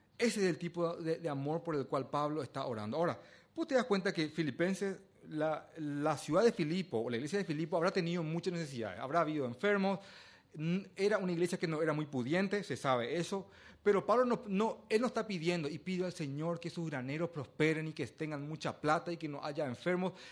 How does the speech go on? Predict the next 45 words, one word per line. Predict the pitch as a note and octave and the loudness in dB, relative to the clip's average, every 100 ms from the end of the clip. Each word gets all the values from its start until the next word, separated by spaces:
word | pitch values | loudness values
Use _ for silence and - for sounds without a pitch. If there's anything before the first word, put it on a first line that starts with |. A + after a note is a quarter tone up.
| - _ | -20 _
Él | A#3+ C4+ | -4 -2
no, | A#3+ - - - | -4 -8 -20 -20
si | - F#3 | -12 0
te | A3+ | 0
das | A#3+ | 2
cuenta, | A#3 A#3 | 0 0
la | A3 G#3+ | 2 2
oración | E3+ - A3 G#3+ | 0 -2 0 0
de | G3+ | 0
un | G3+ | -2
pastor, | D#3 - - F#3 D3+ A2 A2+ _ - _ - | -2 -4 0 2 2 0 -8 _ -20 _ -4
de, | D#3+ G3+ D#3 | -4 -2 -4
de | F3 | 0
este | A3+ A3 D#3 | 0 2 -2
apóstol, | - E3+ - - G#2+ G2 - - - - | 0 -2 -2 -6 -8 -10 -20 -20 -18 -8
es | F3+ | -6
una | G3+ G3 | -2 -2
oración | E3 - F#3+ F3+ - | -2 -2 -2 -2 -2
tan | A3 B3 A3+ | -2 0 -2
sincera | F#3 C#3 - E3+ F3 | -4 -4 -4 -4 -4
que | F#3 F3+ | -4 -4
en | E3 | -2
ver-, | E3 E3+ F3 F#3 | -2 -2 -12 -12
en | E3 | -6
cuanto | F3 F3+ F3+ | -4 -2 -4
a | F#3 | -2
las | F3 E3+ D3 | 0 0 -2
riquezas | C#3+ - F#3 G#3 F#3+ - | -2 0 0 0 -4 -2
celestiales | G3+ C#3 - F3 F#3+ F#3 | -4 -4 0 0 0 -2
que | F3 | -4
él | F#3 | -2
dice, | F#3 F3 G#3 G#3 - - | -2 2 0 0 -12 -18
"Yo | C3 D3+ F3+ - | -4 -2 -2 -4
oro, | F3+ D#3+ D3 A2 - _ | -2 0 0 -4 -10 _
pido, | G#3 F#3 F3 - | -2 0 -2 -4
esta | F#3 - | -10 -6
es | |
una | F3+ | -4
oración | E3 C3 - E3+ | -2 -4 -2 -4
que | E3+ E3+ | -2 -4
vuestro | D#3 E3+ E3 D3 | -4 -6 -4 -6
amor | C#3+ E3+ | -2 -4
abunde | E3+ B2+ D3+ E3 F3 | -4 -4 -4 -4 -4
aún | D3 D3+ E3+ C#3+ | -2 0 0 0
más | D3+ E3 - | 0 0 -4